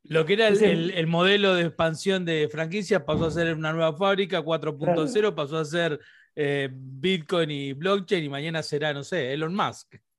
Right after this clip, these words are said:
Speaker 2: Entonces, lo, lo, lo que a nosotros nos pasa es que el caso fue escrito en el dos mil dieciocho, y cuando siempre me llama el profesor para decirme que lo tiene que actualizar, si hay alguna modificación, yo le tiro la bomba atómica de, "No, mirá, ahora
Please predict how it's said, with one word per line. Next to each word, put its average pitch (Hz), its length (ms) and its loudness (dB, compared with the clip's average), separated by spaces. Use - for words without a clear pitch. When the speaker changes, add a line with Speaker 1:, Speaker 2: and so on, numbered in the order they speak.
Speaker 2:
Entonces, 185 760 0
lo, 151 240 -6
lo, 151 240 0
lo 143 160 -4
que 151 60 2
a - 20 2
nosotros 151 260 0
nos 202 120 0
pasa 208 220 -2
es 170 60 2
que 143 60 0
el - 40 -8
caso 170 280 -6
fue 160 120 -10
escrito 175 280 -2
en 135 60 0
el 127 60 -2
dos 123 100 -4
mil 170 180 -4
dieciocho, 190 800 -2
y 143 140 -2
cuando 143 560 0
siempre 185 340 0
me 349 100 0
llama 165 300 0
el 135 80 -4
profesor 135 480 -4
para 135 140 0
decirme 160 340 -2
que - 60 -6
lo 131 120 -2
tiene 170 200 -2
que 151 60 -4
actualizar, 147 640 -4
si 143 140 -4
hay 165 120 2
alguna 165 300 0
modificación, 165 1000 -4
yo - 160 0
le 185 100 6
tiro 185 240 2
la 151 120 2
bomba 147 260 0
atómica 147 500 -4
de, 117 280 -6
"No, 170 200 4
mirá, 170 260 2
ahora 175 460 0